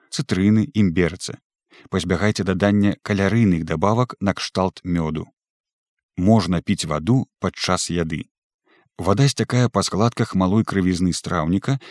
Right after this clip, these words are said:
а цвёрдая ежа ў большай ступені знаходзіцца на вялікай крывізне, таму вада не пагаршае страваванне. Але часта людзі п'юць, каб аблегчыць жаванне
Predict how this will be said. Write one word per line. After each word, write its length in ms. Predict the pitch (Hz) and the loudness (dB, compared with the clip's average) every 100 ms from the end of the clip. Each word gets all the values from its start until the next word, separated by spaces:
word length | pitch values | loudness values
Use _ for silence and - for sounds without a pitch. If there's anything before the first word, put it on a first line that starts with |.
| - - | -20 -6
а 100 | 92 | -4
цвёрдая 480 | - 104 92 85 82 | 0 2 2 0 -2
ежа 320 | 90 139 104 | 0 0 0
ў 160 | - 85 | -6 -2
большай 320 | 92 82 90 | -2 -2 -4
ступені 400 | - 110 151 147 | -4 2 4 4
знаходзіцца 680 | 110 107 127 127 120 120 117 | 2 0 0 0 0 -2 -2
на 140 | 117 113 | 0 0
вялікай 400 | 117 135 - 87 | 2 2 2 -2
крывізне, 640 | 82 85 82 80 80 - _ _ - - | -2 -2 -2 -2 -4 -6 _ _ -20 -2
таму 240 | 107 101 | 2 2
вада 380 | 80 78 104 117 - | 0 0 0 -2 0
не 160 | 107 | 0
пагаршае 540 | 113 98 85 80 98 92 | 2 0 -2 -2 -2 -2
страваванне. 640 | - 82 85 80 73 76 - _ _ - - - | -2 -4 -2 -2 -2 -4 -10 _ _ -20 -18 -4
Але 240 | 90 87 | -2 0
часта 320 | 143 143 104 | 0 0 2
людзі 240 | 127 131 - | 2 2 2
п'юць, 320 | 95 127 - | 0 0 0
каб 160 | 120 - | -2 0
аблегчыць 560 | 104 98 107 - 101 - | -2 2 2 0 -4 -8
жаванне 600 | 82 87 80 80 117 135 | -4 -2 0 2 2 0